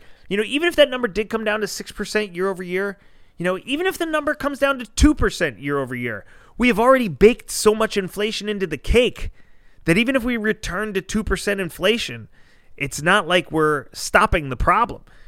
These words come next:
You know, we're just decelerating the problem a little bit, but inflation is still running. If we could get that number back to,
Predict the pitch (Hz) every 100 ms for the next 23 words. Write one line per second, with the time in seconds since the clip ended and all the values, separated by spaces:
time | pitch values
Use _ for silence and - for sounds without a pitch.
0 | - 135 131 156 151 165 160 165 123 151
1 | 196 185 - 196 226 175 139 131 123 113
2 | 135 123 123 120 120 117 101 92 - 151
3 | 151 185 226 - 160 135 - 175 165 196
4 | 127 113 185 180 170 196 185 170 175 156
5 | 165 160 170